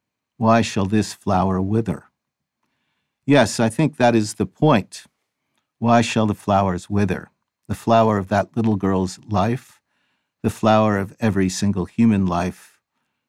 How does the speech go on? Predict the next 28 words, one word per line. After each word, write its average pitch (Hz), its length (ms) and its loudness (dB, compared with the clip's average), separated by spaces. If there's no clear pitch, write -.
the 107 80 0
flower 101 640 0
of 95 220 -6
humanity. 90 760 -8
I 135 100 4
often 180 300 2
wonder 143 420 2
what 117 160 0
has 110 120 0
become 147 420 2
of 101 140 0
all 104 160 0
those 101 200 -2
people 110 380 -2
who, 104 480 0
two 120 180 0
years 139 340 2
ago, 101 220 -2
struggled 113 520 -2
not 117 260 2
to - 100 -8
be 117 120 0
drawn 107 500 0
into 113 200 0
the 107 80 -2
stream 104 380 0
of 92 140 -4
hate. - 460 -2